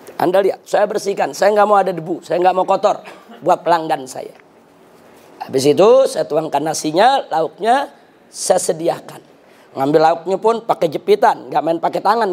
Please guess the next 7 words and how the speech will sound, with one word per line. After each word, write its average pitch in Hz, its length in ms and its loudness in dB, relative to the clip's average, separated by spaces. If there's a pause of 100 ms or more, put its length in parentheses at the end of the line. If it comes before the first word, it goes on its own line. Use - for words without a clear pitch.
gitu. 160 140 -8
Nah, - 1040 -20
supaya 180 400 -2
bersih. 180 400 -6 (800)
Jujur, 175 480 0
saya 170 240 2
tanya, 170 340 0